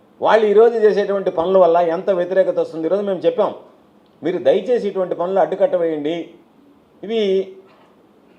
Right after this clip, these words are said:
ఎంత అసహ్యంగా ఉన్నాయంటే మీరు అణగదొక్కాలని చూసే కొంది ఆ ప్రజల్లో వ్యతిరేకత మరింత రెచ్చిపోయేటువంటి పరిస్థితి ఉంది, ఎక్కువైనటువంటి పరిస్థితి ఉంది, ఉధృతమైనటువంటి పరిస్థితి ఉంది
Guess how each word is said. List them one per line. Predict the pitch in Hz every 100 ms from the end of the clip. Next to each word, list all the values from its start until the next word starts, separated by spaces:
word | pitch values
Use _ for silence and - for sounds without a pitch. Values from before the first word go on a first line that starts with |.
| _
ఎంత | 127 208 226 - 226 214 202 - - _
అసహ్యంగా | 131 - 220 226 214
ఉన్నాయంటే | 196 196 185 175 175 175 151
మీరు | 165
అణగదొక్కాలని | 139 165 196 196 190 190 185 185 180 165 -
చూసే | 196 196
కొంది | 185 185 185 190 190 - - _ _ 120
ఆ |
ప్రజల్లో | 123 147 190 190
వ్యతిరేకత | 156 160 175 165 160 156 139 - - _
మరింత | 104 160 208 - 202 - - - -
రెచ్చిపోయేటువంటి | 139 160 226 214 196 185 175
పరిస్థితి | 175 170 170
ఉంది, | 165 170
ఎక్కువైనటువంటి | 151 208 214 190 185
పరిస్థితి | 180 170 151 165
ఉంది, | 160 175 - - _ _
ఉధృతమైనటువంటి | 104 135 240 262 226 214 196 185
పరిస్థితి | 170 170 165
ఉంది | 165